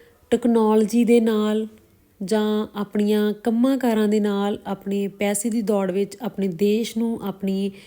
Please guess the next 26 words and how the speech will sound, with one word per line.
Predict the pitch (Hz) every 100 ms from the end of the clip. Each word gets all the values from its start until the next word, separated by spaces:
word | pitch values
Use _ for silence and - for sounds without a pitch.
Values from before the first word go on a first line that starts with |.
| - - _
ਭੂਮੀ | 269 262 240
ਨੂੰ | 233 240
ਛੱਡ | 240 185
ਕੇ | 185 202 208 214
ਦੂਜੀ | 175 202 170 226 247 247
ਭੂਮੀ | - 240 220
ਦੇ | 202
ਉੱਪਰ | 208 202 196
ਜਿਹੜਾ | 196 190 190 190 - _ _ _ _ _ -
ਪ੍ਰਵਾਸ | 208 196 196 214
ਦਾ | - 233
ਰੂਪ | 214 202 -
ਧਾਰਨ | 226 214 190
ਜਿਹੜਾ | 185 190 208 196
ਹੋ | 190 190
ਰਿਹਾ | 202
ਲਗਾਤਾਰ, | 220 180 208 208 175 170 202 - - - _
ਤਾਂ | 277
ਉਹ | 294 311 -
ਇੱਥੇ | 269 254 - 294 294 294 - _ _ _ _ _ -
ਜਿਉਂਦਾ | 220 247 233 233 262
ਵੇਖਣਾ | 254 254 233
ਚਾਹੁੰਦਾ | 226 208 202 233
ਹੈ | 240
ਲਾਹੌਰਾ | 240 226 220 202
ਸਿੰਘ। | 196 208 214